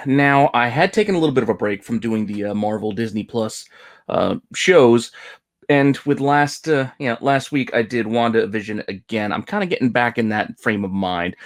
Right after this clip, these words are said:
So WandaVision's wrapping up this week, and I'm sure there'll be, uh, plenty of things spinning out of that, but I'm gonna look a little bit further ahead. I've already done Falcon and Winter Soldier. I've already looked a little bit ahead to Loki. And, uh, while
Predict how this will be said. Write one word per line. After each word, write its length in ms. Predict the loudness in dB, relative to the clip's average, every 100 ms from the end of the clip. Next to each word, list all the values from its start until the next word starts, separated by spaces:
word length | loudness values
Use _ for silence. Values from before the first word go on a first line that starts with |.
| -20 0
So 160 | 4
WandaVision's 500 | 6 6 6 6 4
wrapping 380 | 4 2 2 0
up 120 | 0
this 220 | -2 -4 -4
week, 320 | -6 -6 -18 -20 _
and 240 | 0 2
I'm 140 | 2 0
sure 240 | 0 2
there'll 160 | 2 0
be, 260 | -2 0
uh, 140 | 0 -2
plenty 320 | -2 0 2
of 40 |
things 320 | 0 -4 -6 _ -16
spinning 840 | -16 -16 _ 0 2 0 -2 -2
out 160 | -4 -4
of 80 |
that, 380 | -6 -4 -4 -8 _ -20 _
but 120 | 0 4
I'm 80 |
gonna 140 | 4 4
look 160 | 4
a 60 | 2
little 180 | 2 2
bit 180 | 0 2
further 300 | 0 2 -2
ahead. 300 | -4 -12 -14 _ _ _ _ _ _ -20 -6
I've 180 | -2 4
already 240 | 6 6
done 260 | 4 2 4
Falcon 420 | 2 0 -2 -4
and 100 | -4
Winter 160 | -6
Soldier. 640 | -2 4 4 4 2 2 0 -10 -8
I've 160 | -6 -2
already 220 | 0 0
looked 260 | 0 -2 -4
a 60 |
little 200 | -6 -4
bit 100 | -4
ahead 340 | -4 -4 -4 -8
to 100 | -2
Loki. 540 | 0 0 -2 -6 -6 -14 -20 -20 -20 _
And, 260 | 2 4 6
uh, 260 | 8 6 4 -4 -8 -6
while 420 | 2 4 6 4